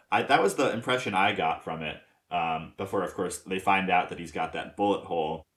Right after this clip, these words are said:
in his uniform, and then he's, like, off to the races trying to get away. And then we have this great scene, which, you know, is kind of reminiscent of a lot of the other sort of introductions of the power of the MacGuffin, um, where,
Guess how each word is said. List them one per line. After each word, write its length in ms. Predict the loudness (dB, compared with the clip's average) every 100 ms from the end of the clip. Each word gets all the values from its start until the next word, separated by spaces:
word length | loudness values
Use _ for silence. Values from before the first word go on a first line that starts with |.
| -10
in 120 | -8
his 200 | -6 -6
uniform, 580 | -6 -6 -4 -4 -4 -6
and 120 | -4
then 120 | -2
he's, 180 | -2 -4
like, 280 | -4 -6 -10 -2
off 280 | 0 2
to 80 | 0
the 100 | -2
races 460 | 0 0 0 -2 -4
trying 220 | -4 -4
to 60 | -4
get 140 | -6
away. 460 | -4 -2 -2 -4 -10 _ _ _
And 200 | 0 4
then 280 | 4 4 0
we 140 | -4 2
have 420 | 6 6 6 0
this 280 | -6 -4 -4
great 340 | -2 0 0 -2
scene, 520 | -2 0 0 -2 -8 -16 _
which, 340 | -4 -4 -4 -6
you 80 | -4
know, 220 | -2 -2
is 140 | -4
kind 260 | 0 2 2
of 120 | 4
reminiscent 580 | 2 2 0 -2 -4 -6
of 120 | -4
a 60 | 0
lot 220 | 4 4
of 160 | 2 -4
the 140 | -4
other 320 | 0 0 -2
sort 200 | -2 -4
of 120 | -4 -8 -14 _ _
introductions 720 | -6 -4 0 0 0 -6 -4 -6
of 100 | -6
the 80 | -8
power 460 | -2 2 2 0
of 80 | -2
the 80 | -6
MacGuffin, 640 | -6 -6 -6 -6 -8 -10 -16 _ _ -4
um, 420 | -2 -2 -4 -10 -10
where, 500 | -2 0 0 -2 -6